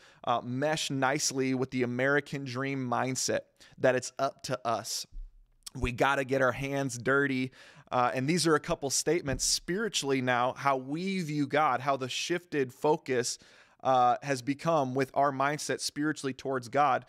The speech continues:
You probably heard this statement, "God helps those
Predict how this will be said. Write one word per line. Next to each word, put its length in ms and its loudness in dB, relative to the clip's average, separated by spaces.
You 80 -2
probably 460 0
heard 260 0
this 120 2
statement, 560 -4
"God 260 2
helps 400 -2
those 440 2